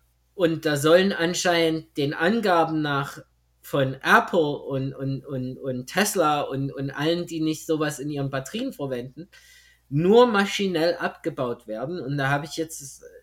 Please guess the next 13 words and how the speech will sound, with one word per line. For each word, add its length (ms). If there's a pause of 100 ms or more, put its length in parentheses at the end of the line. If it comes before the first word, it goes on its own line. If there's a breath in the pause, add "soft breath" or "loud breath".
(340)
vor 160
kurzem 340
ein 140
Video 320
gesehen, 420
wo 120
einer 580
in 180
diese 220
Mine 540
selber 500
rein 220
ist. 360